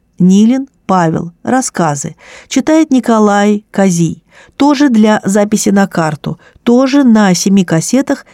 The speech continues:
читает Евгений Терновский. Овечкин Валентин.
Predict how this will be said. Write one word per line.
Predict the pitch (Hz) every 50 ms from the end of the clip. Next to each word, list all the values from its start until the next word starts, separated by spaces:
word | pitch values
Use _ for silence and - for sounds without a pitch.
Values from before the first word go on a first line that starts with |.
| _
читает | - - 226 220 214 208 202 190 175 180
Евгений | 180 165 156 160 190 226 233 233 233 226 220 214 _ _
Терновский. | - - 196 185 170 160 135 110 - - - - - - _ _ _ _ _ _ _ _ _ _ _ _ _ _ _ _ _ _ _ _ _ _ _ _ _ _ _ _ _ _ _ _ _ -
Овечкин | 254 285 269 262 233 202 - - - - 175 180 196 220
Валентин. | 156 180 190 196 185 175 - - 185 170 165 160